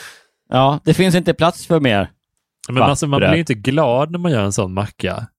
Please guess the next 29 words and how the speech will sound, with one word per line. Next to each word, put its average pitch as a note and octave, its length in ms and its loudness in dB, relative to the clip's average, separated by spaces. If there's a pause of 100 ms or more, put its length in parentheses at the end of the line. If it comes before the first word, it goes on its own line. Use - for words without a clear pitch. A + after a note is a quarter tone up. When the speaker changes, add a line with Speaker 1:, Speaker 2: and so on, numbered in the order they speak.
Speaker 2:
Alltså, A#2+ 340 0
det, A#2+ 320 -2
det A#2+ 80 -2
är B2 100 0
som B2 160 -6
att - 300 -6
bara, A2+ 200 0
aha, B2+ 360 -2 (100)
det G#2+ 160 -6
här C3 300 0
hade B2+ 140 -2
kunnat C3 220 -2
ha A2 200 -2
liksom G2 240 -6
ett, F#2+ 140 -4 (380)
ett - 200 -10 (120)
vitt, G#2+ 540 -6
mjukt, G#2 480 -2
gott A2 460 -6 (220)
bröd F2 380 -2
och A2 160 -4
så - 80 -4
är G2+ 120 -2
det F#2+ 100 -8
det F#2+ 100 -6
här A2 360 -2
istället, G2+ 600 -4
liksom. G2+ 440 -12
Det A2+ 320 -2